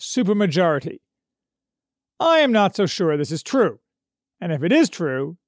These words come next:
it is true at such a high level of generality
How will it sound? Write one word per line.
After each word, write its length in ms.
it 80
is 120
true 240
at 80
such 160
a 60
high 280
level 320
of 100
generality 800